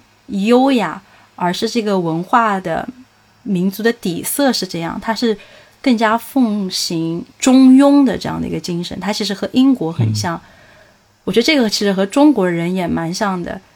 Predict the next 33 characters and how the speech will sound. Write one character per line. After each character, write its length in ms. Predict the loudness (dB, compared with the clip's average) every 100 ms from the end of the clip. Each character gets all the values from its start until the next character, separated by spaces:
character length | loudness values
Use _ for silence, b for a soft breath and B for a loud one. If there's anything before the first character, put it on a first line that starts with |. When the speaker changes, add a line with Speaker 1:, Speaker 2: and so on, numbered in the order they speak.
| b
Speaker 1:
就 120 | -4
他 100 | -2
和 200 | 2 6
美 340 | 6 4 -2
国 220 | -6 -6 -4
是 160 | -2
一 20 |
个 100 | -4
很 720 | -4 -6 -6 -4 -4 -4 -4 -4
明 280 | -2 0
显 180 | 2 0
的 80 | -4
一 80 | -8
个 80 | -8
差 300 | -8 -8 -8
别。 260 | -10 -12 -16 b b b b
在 140 | -2
爱 180 | 0 2
尔 120 | 2
兰 140 | 2 0
的 80 | -2
话， 160 | -4
Speaker 2:
嗯。 60 | -4
Speaker 1:
你 80 | -4
更 300 | -2 -2 0
多 160 | -2
的 160 | -2 -4
可 180 | -6 -8
能 240 | -6 -6
是 160 | -6 -6
会 380 | -4 -2 -2
说 280 | -4 -6 -2
到 320 | 0 0 0